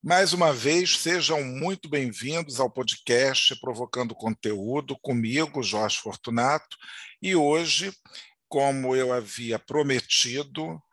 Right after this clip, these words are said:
né, ia dar um intervalo aí de umas duas semanas por conta do carnaval, e tô voltando com o tema que vai ser o carnaval, porque o carnaval de dois mil e vinte e três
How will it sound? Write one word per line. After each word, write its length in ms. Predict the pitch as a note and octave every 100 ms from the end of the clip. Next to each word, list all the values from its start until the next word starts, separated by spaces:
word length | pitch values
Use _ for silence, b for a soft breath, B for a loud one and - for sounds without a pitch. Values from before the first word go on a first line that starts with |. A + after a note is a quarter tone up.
| b -
né, 420 | B2 D3 D3 A2+
ia 120 | A2 B2
dar 220 | A#2 A#2
um 140 | A#2+
intervalo 760 | A#2 B2 A2 - A#2+ A2+ A2+ A2
aí 160 | A2
de 140 | G#2+ G#2
umas 600 | G#2+ G2+ G2+ F#2+ - - -
duas 300 | - A#2 A2
semanas 720 | - A#2 G2 G2+ C3 C#3 A#2+ -
por 220 | - -
conta 340 | A2 A2 -
do 160 | F#2 -
carnaval, 840 | G2+ F#2+ G#2 A2+ A2 A2 C3+ D3+ B B B B B B -
e 80 | D#3
tô 220 | - F3
voltando 880 | D3 F3 E3+ - C3+ C3 D3 D#3 -
com 240 | - C#3+ E3
o 60 | - _
tema 580 | C#3+ C3+ C#3 D3 D#3 F3 - _ B B B _
que 100 | -
vai 200 | C3+ E3+
ser 440 | E3+ - E3 F#3 -
o 80 | G4+ - -
carnaval, 800 | F3 D#3+ F3+ G3+ D#3 A#2 A2 G#2+
porque 560 | - - - D3 D#3 E3 B B -
o 120 | C#3
carnaval 680 | - C#3+ C#3 C3+ A2 A2 A2
de 140 | A#2
dois 240 | C3+ C#3 A2+
mil 240 | A#2+ A2+
e 40 |
vinte 340 | G#2 G#2+ - -
e 40 |
três 500 | C3+ D#3+ D3 G#2 -